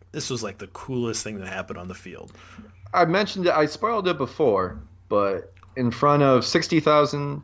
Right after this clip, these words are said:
Speaker 2: fans, Ed Healy's, uh, catch him from behind,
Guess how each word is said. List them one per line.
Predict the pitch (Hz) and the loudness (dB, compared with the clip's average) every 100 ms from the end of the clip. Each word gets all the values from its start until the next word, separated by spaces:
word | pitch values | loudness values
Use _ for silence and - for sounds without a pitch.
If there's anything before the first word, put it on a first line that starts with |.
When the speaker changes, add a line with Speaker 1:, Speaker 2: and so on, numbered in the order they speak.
| - | -4
Speaker 2:
fans, | 127 113 107 107 - - - - - 131 | 0 2 0 -4 -8 -18 -20 -20 -4 2
Ed | 139 | 4
Healy's, | 127 123 127 120 117 113 113 104 - - - - _ - | 4 4 4 4 4 2 0 -2 -8 -14 -20 -20 _ -10
uh, | 69 62 57 | -6 -4 -4
catch | - 156 - | 0 2 4
him | 135 | 4
from | 135 127 | 4 4
behind, | 117 113 110 110 110 104 | 6 4 4 0 -4 -8